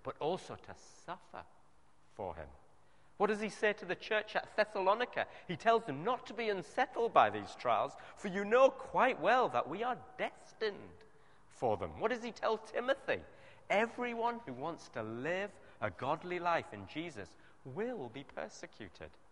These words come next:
Do you get the message? But hey, don't just listen to the Apostle Paul. What did Jesus say about our lives, your life, my life? What do we face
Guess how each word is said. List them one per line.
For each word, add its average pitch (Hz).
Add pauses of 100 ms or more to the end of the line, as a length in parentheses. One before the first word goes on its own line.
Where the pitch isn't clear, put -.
(800)
Do -
you 147
get -
the 196
message? - (3250)
But -
hey, 190
don't 196
just -
listen 139
to 113
the 104
Apostle 104
Paul. 185 (460)
What 202
did 170
Jesus 247
say 117
about 95
our 95
lives, 82 (260)
your 185
life, 95
my 139
life? -
What -
do 247
we 208 (160)
face -